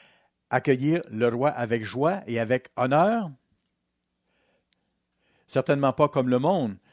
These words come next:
qui sera en colère à la septième trompette.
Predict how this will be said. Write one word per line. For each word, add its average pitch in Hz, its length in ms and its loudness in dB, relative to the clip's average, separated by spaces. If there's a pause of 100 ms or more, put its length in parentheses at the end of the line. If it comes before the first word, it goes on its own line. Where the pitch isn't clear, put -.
(160)
qui 127 160 -8
sera 127 540 2 (200)
en 117 140 -4
colère 131 520 2 (2000)
à 107 120 -4
la 110 100 -2
septième 120 360 -4
trompette. 120 520 -4